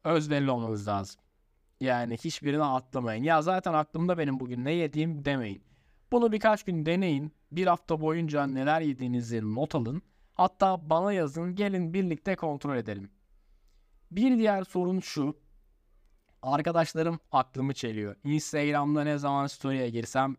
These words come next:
işte yakın arkadaşlarım pizza yiyor, hamburger yiyor. "Peki bu durumda ne yapabilirim?" diyorsanız eğer yapmanız gereken çok basit bir şey var. Haftada bir gün sadece ama sadece bir öğün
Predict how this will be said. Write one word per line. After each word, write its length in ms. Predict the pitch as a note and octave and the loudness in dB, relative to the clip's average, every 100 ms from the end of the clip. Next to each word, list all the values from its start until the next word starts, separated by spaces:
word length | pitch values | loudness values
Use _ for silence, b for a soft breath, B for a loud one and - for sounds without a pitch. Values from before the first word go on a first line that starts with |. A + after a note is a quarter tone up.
| _ _ _ | _ _ _
işte 280 | - - - | -20 -10 -2
yakın 420 | B2 B2 B2+ B2+ | -2 0 -2 0
arkadaşlarım 720 | C#3+ B2+ B2+ A#2+ A#2 B2+ B2 B2 | 2 0 0 -2 -2 -4 -4 -6
pizza 440 | - B2 A#2 A2+ | -4 -4 -2 -4
yiyor, 320 | G#2+ G#2+ A#2 | -2 -2 -2
hamburger 600 | A#2 A2+ A2+ A2 G#2 G2+ | 0 0 0 -2 -4 -4
yiyor. 320 | G2 G2 G#2 G#2+ _ _ - | -6 -8 -8 -12 _ _ -4
"Peki 400 | F#3 F3+ E3 D#3+ | -4 0 -2 -2
bu 100 | E3 | -2
durumda 420 | D#3 D3 D#3 D#3+ | 0 2 2 2
ne 160 | C#3+ | 0
yapabilirim?" 600 | D3+ D#3 C#3 A#2+ A2 G#2 | 2 0 -2 -4 -2 -2
diyorsanız 460 | G#2+ D#3 - D3+ D3+ | -2 -2 -2 -4 0
eğer 260 | D3+ D3+ D#3+ _ _ _ | 0 -2 -6 _ _ _
yapmanız 460 | E3 F3 F#3 F3 D#3+ | 2 2 2 -2 -2
gereken 480 | D#3 D3+ D3+ D#3+ D#3+ | -2 0 0 -2 -8
çok 260 | - F3 D#3+ | -2 -2 0
basit 280 | C#3 C#3 | -4 -6
bir 60 | A#2+ | -8
şey 200 | B2 A2 | -6 -4
var. 180 | G2+ - _ _ _ _ | -4 -8 _ _ _ _
Haftada 680 | _ G3+ A3 - G3+ G3 E3+ | _ 2 2 0 0 0 0
bir 140 | F3+ F3+ | -2 0
gün 260 | C#3+ C3 - _ _ _ | 0 -2 -6 _ _ _
sadece 680 | - - E3+ F3+ F3 D#3 D#3 | -6 2 4 4 0 0 2
ama 240 | D3+ D3 | 2 -2
sadece 680 | - D3+ D3 D3+ C#3+ C#3 C#3 A#2 | -2 2 2 2 -2 -4 -6 -6
bir 340 | D3+ F3 E3 - | -2 -2 -2 -2
öğün 380 | D3 C3+ C#3 | 0 2 0